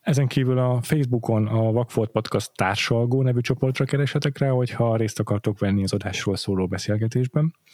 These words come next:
és van Facebook oldalunk is, ahol értesültek az új adásokról, kereshetek rá arra, hogy Vakfolt Podcast.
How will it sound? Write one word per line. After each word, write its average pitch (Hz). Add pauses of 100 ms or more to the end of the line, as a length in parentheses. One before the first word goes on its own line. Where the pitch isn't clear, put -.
(160)
és 110
van 104
Facebook 101
oldalunk 127
is, 117
ahol 104
értesültek 104
az 95
új -
adásokról, 113 (280)
kereshetek 98
rá 92
arra, 92
hogy 92
Vakfolt -
Podcast. -